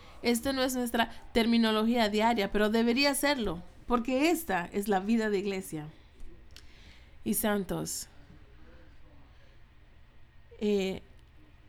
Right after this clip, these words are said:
aún estamos, tenemos la carga de recobrar a los santos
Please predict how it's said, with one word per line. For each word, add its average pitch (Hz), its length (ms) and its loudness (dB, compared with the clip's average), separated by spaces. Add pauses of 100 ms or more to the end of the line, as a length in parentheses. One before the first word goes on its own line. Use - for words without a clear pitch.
(1800)
aún 240 320 2
estamos, 233 760 0 (220)
tenemos 226 440 2
la 196 200 0
carga 202 540 0 (1600)
de 220 160 6
recobrar 233 560 4
a 247 60 4
los 202 180 2
santos 226 840 -2